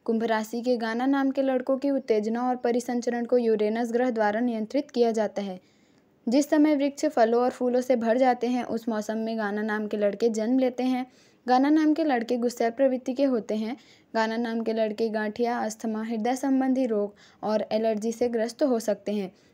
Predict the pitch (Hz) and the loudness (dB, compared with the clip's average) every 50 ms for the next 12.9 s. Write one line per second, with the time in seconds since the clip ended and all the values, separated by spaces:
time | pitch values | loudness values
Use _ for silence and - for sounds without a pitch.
0 | _ - - 220 - 233 220 214 214 - 233 220 240 233 226 220 214 208 226 247 | _ -10 -6 -4 -2 -2 -2 -2 -4 -6 -4 0 2 2 2 2 0 -2 0 0
1 | 277 277 277 269 269 269 262 254 233 220 220 - 233 226 214 220 226 202 220 269 | 0 2 2 0 0 0 0 0 0 -2 -2 -2 -2 -2 -2 -2 -2 0 2 2
2 | 277 269 247 240 254 247 247 226 214 - 220 208 226 226 226 - 226 208 202 208 | 2 2 2 0 -2 -2 -4 -4 -4 -4 -4 -4 -4 -4 -4 -4 -4 -4 -4 -4
3 | 214 226 240 254 254 240 220 202 214 214 208 208 220 226 214 208 190 - - 233 | -2 -2 0 0 0 -2 -2 0 0 0 0 -2 -2 -4 -4 -6 -6 -6 -6 -6
4 | 247 254 262 285 - - - - _ - - 254 262 294 285 254 285 285 277 - | -4 -4 -6 -8 -10 -16 -20 -20 _ -4 0 2 4 4 6 6 4 4 4 2
5 | 294 285 277 277 240 214 220 254 285 - 254 226 - 226 220 214 214 202 196 - | -2 -2 0 0 -2 0 -2 -4 -4 -4 -4 -4 -4 -4 -4 -4 -4 -4 -4 -4
6 | 202 202 202 190 190 _ _ - _ _ - - 214 220 226 240 240 240 233 214 | -4 -4 -6 -8 -10 _ _ -20 _ _ -6 -2 -2 0 0 0 0 0 0 0
7 | 214 220 226 226 220 226 226 208 214 208 202 226 262 285 285 277 277 277 269 285 | 0 -2 -4 -2 -2 -2 -2 -2 -2 -2 0 0 0 2 2 2 2 0 2 2
8 | 269 277 269 277 - 277 277 269 269 277 - 277 254 233 254 - 254 247 269 269 | 2 2 2 0 -2 -2 0 0 0 0 0 -2 -4 -4 -4 -6 -4 -4 -4 -2
9 | - 226 214 214 220 220 214 - 220 240 254 269 285 - _ _ _ _ _ _ | -2 -2 -2 -2 -2 -4 -4 -4 -2 -2 -2 -2 -4 -6 _ _ _ _ _ _
10 | _ - 226 220 226 220 226 233 247 254 247 247 254 247 254 254 233 233 233 233 | _ -6 -2 -2 0 0 0 0 0 0 0 -2 -2 -2 0 0 0 0 -2 -2
11 | - 247 233 247 254 254 - 247 226 226 - - 208 214 240 277 - - - _ | -4 -4 -2 -2 -2 -2 -2 -2 -4 -4 -6 -8 -6 -6 -6 -6 -8 -12 -20 _
12 | _ - - 220 226 262 262 277 285 254 262 254 262 254 254 254 262 | _ -8 -4 -2 -2 0 2 2 2 2 2 2 2 2 2 0 -2